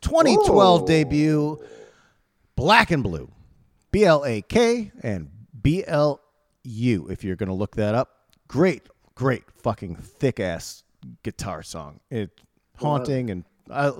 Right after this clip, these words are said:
Speaker 1: Gary Clark is, is dynamite.
Speaker 2: He's always a guy I've been meaning to get into.
Speaker 1: It's, it's, uh,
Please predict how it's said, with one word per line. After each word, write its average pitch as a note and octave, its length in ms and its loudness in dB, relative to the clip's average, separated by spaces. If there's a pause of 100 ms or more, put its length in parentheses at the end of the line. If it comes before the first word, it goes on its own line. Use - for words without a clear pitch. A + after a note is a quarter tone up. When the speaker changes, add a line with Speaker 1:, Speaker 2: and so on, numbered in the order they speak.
(100)
Speaker 1:
Gary D3 220 0
Clark G#2+ 380 -8
is, - 220 -16 (460)
is G2 200 -10
dynamite. D2+ 500 -10 (640)
Speaker 2:
He's D#4+ 180 2
always C#4 300 2
a D#3+ 80 -4
guy D3 240 2
I've C3+ 120 -2
been A#2+ 320 -6
meaning C#3 520 -2
to A#2+ 120 -12
get G#2 220 -10
into. F#2+ 340 -18 (840)
Speaker 1:
It's, - 360 -4 (140)
it's, - 360 -4 (760)
uh, D3 120 -10